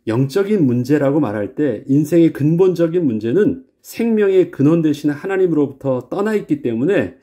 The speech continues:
인간이 가진 모든 것이 아무런 가치가 없게 된 사실임을 여러분들이 잘 이해하고 우리와 하나님과의 관계를 볼 수 있어야 되겠습니다.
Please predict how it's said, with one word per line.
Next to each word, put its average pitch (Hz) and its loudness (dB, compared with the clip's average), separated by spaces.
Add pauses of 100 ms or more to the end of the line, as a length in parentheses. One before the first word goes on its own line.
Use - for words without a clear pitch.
인간이 233 6
가진 185 0
모든 269 6
것이 185 0
아무런 170 0
가치가 175 -4
없게 143 0
된 139 0 (160)
사실임을 147 -2 (140)
여러분들이 110 -2
잘 120 -8
이해하고 165 -2 (180)
우리와 123 2
하나님과의 170 -2
관계를 113 -2
볼 110 -2
수 127 -4
있어야 127 -2
되겠습니다. 110 -6